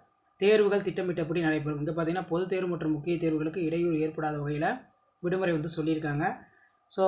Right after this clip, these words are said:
அதன் அடிப்படையில பார்க்கும்போது, பள்ளி கல்லூரிகளுக்கு நாளை எங்கு விடுமுறை அப்படிங்கிற மாதிரி ஒரு அப்டேட். கோயில் திருவிழா காரணமாக பல்வேறு மாவட்டங்களில் நாளைய தினம் உள்ளூர் விடுமுறை அறிவிக்கப்பட்டுள்ளது. இதன் மூலம் பள்ளி கல்லூரிகளுக்கு அரசு அலுவலகங்கள் செயல்படாது என்று தெரிவிக்கப்படுகிறதுன்னு சொல்லியிருக்காங்க.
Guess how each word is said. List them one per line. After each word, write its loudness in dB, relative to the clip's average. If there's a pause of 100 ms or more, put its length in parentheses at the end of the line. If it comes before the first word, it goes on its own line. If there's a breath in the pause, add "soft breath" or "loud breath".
அதன் 4
அடிப்படையில 2
பார்க்கும்போது, -2
பள்ளி 0
கல்லூரிகளுக்கு 0
நாளை 0
எங்கு -2
விடுமுறை 0
அப்படிங்கிற -2
மாதிரி -2
ஒரு 0
அப்டேட். -2
கோயில் -2
திருவிழா 0
காரணமாக 0
பல்வேறு 0
மாவட்டங்களில் 0
நாளைய 0
தினம் 0
உள்ளூர் 0
விடுமுறை 0
அறிவிக்கப்பட்டுள்ளது. -4
இதன் 0
மூலம் 0
பள்ளி 0
கல்லூரிகளுக்கு 0
அரசு -2
அலுவலகங்கள் -2
செயல்படாது -2
என்று -2
தெரிவிக்கப்படுகிறதுன்னு -2
சொல்லியிருக்காங்க. -4